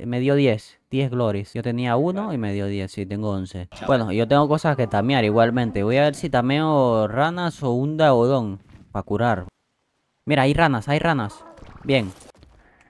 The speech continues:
Speaker 1: Uh, macho nivel cincuenta y nueve. Es bueno ese, ¿eh? Bien. Creo que ale-, logré alejar de, de la zona al que me inter-, al Belzebufo que me interesa. Nivel cincuenta y nueve, sí. Voy a matar a este. Estos pegan duro, gente. Estos,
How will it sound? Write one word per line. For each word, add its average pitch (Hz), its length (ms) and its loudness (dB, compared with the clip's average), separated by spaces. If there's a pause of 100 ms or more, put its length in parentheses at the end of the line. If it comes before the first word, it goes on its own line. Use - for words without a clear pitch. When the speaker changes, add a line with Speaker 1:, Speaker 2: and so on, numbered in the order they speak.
(160)
Speaker 1:
Uh, 220 560 6
macho 175 280 4
nivel 180 280 4
cincuenta 160 340 2
y - 20 4
nueve. 170 280 4
Es 156 60 0
bueno 170 280 4
ese, 156 320 0
¿eh? 202 140 -4 (200)
Bien. 123 340 8 (280)
Creo 151 200 8
que 160 200 8
ale-, 135 380 8
logré 135 320 6
alejar 175 460 6
de, 180 340 6
de 139 220 4
la 123 160 4
zona 185 520 2 (240)
al 135 180 2
que 127 100 0
me 127 100 2
inter-, 123 340 0
al 113 420 0
Belzebufo 123 540 0
que 147 80 2
me 123 100 2
interesa. 113 560 0 (120)
Nivel 143 220 4
cincuenta 131 320 2
y 113 40 0
nueve, 110 260 2
sí. 123 180 -4
Voy 123 160 0
a 151 60 2
matar 131 280 2
a 139 140 4
este. 180 340 -4 (1000)
Estos - 160 -2
pegan 160 280 6
duro, 151 240 4
gente. 135 380 2
Estos, 147 500 -2